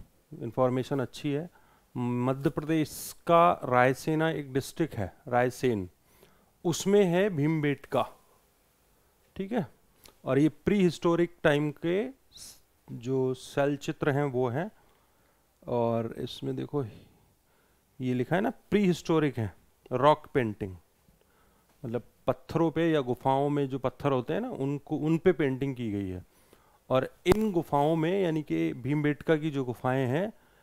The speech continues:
इनमें ज़िंदगी के जो पहलू होते हैं उनको अलग-अलग तरीके से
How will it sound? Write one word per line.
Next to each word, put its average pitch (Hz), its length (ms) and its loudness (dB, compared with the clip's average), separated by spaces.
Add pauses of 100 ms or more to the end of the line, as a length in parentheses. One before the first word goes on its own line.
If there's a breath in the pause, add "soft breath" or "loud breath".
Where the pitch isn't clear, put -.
(240 soft breath)
इनमें 165 460 4
ज़िंदगी 160 500 0
के 180 120 2
जो 165 200 0
पहलू 165 460 4
होते 127 260 2
हैं 98 100 -2
उनको 123 340 -2
अलग-अलग 143 440 2
तरीके 131 380 -4
से 208 220 -2